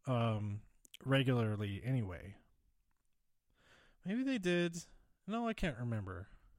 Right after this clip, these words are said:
I think they did do it when they were, um, broadcasting after. When it was actually live, they, they would do, they would show the backstage stuff. So, I take that back.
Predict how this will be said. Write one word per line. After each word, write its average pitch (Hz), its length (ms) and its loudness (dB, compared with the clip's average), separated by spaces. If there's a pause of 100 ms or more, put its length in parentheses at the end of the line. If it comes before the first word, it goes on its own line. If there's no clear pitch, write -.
(300)
I 131 40 -4
think 208 300 -4
they 165 200 4
did 190 300 4
do 147 220 6
it 131 220 6
when 139 240 2
they 131 140 6
were, 117 420 4 (1200)
um, 120 320 -2
broadcasting 123 800 2
after. 104 640 -2 (1160)
When 160 140 6
it 180 40 8
was 170 160 6
actually 151 520 4
live, 104 420 0
they, 110 240 -2 (100)
they 113 120 -2
would 101 200 -6
do, 98 400 -6 (100)
they 120 80 -2
would 104 120 -6
show 110 160 -4
the 98 100 -6
backstage 92 640 -8
stuff. - 240 -16 (380)
So, 107 360 -6 (760)
I 151 100 0
take 151 200 2
that 110 180 0
back. - 320 -12